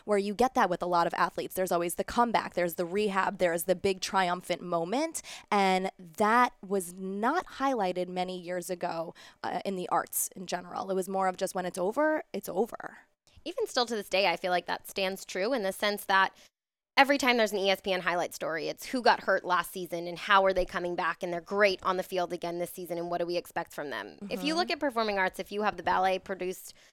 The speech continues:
Speaker 2: this year, well, maybe someone's not in the cast from last year, but no one knows why.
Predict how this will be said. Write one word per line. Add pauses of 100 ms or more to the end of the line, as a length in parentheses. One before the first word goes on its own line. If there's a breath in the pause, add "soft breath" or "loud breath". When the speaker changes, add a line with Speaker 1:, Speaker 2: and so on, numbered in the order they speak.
(100)
Speaker 2:
this
year, (420)
well,
maybe
someone's
not
in (300)
the
cast
from
last
year,
but
no
one
knows
why.